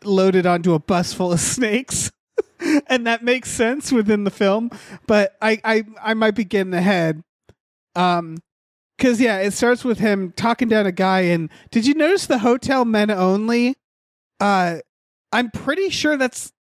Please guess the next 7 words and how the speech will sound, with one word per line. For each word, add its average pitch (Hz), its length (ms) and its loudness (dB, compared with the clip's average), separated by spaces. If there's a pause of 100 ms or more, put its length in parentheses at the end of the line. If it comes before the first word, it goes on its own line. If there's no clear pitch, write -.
(240)
in 214 520 0
either 233 340 2
Raw 202 360 0
Deal 202 300 0
or 202 160 4
Red 175 260 0
Heat. 196 460 -14